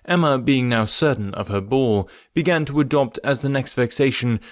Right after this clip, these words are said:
Mister Knightley's provoking indifference about it. Either because he did not dance himself, or because the plan had been formed without his being consulted, he seemed resolved that it should not interest him,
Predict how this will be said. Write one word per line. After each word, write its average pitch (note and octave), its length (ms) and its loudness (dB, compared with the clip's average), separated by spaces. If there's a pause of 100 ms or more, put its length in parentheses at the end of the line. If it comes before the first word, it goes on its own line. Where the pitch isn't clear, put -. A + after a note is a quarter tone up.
Mister D#3+ 300 -2
Knightley's D3 480 0
provoking D3+ 560 0
indifference B2+ 680 -4
about C3 280 -4
it. - 300 -18 (540)
Either D3 280 2
because A#2+ 460 0
he B2 80 -4
did A#2+ 140 -4
not A2+ 220 -2
dance A2+ 340 0
himself, G#2 540 -6 (260)
or F3+ 140 0
because E3+ 360 0
the D3+ 80 -2
plan C#3+ 420 -2
had C3 160 -2
been B2+ 160 -2
formed A2 340 -2
without A2+ 280 -2
his G#2 140 -4
being G2 220 -6
consulted, - 720 -6 (320)
he F3+ 120 0
seemed F3 360 2
resolved D#3+ 800 0
that C#3+ 100 2
it D3 140 0
should E3+ 240 -4
not D3+ 420 0
interest A#2+ 480 -4
him, A2 180 -2